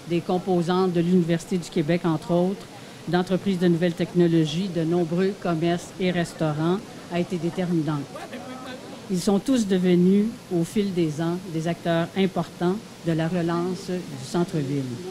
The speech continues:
Je souhaite également qu'un jour, les jumeaux de Marc-Antoine et Stéphanie,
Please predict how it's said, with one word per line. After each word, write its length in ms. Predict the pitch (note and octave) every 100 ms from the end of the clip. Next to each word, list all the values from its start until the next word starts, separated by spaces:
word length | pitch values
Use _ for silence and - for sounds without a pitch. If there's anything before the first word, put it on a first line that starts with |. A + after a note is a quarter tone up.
| - -
Je 80 | G#3+
souhaite 300 | A3+ C#4 C#4
également 400 | A#3 G#3+ A3+ A#3+
qu'un 240 | A#3+ B3+
jour, 480 | A#3 G3 F#3 E3 D#3 D#3 G#3 E3+
les 160 | F#3
jumeaux 380 | F#3 G#3 G3+ G3+ - -
de 140 | D#3+
Marc-Antoine 960 | E3+ G3 G3+ G3 F3+ F#3 F3 E3+ D#3+ D#3 D#3 - E3
et 120 | D3+
Stéphanie, 640 | - A3 A3+ F#3 F3 G3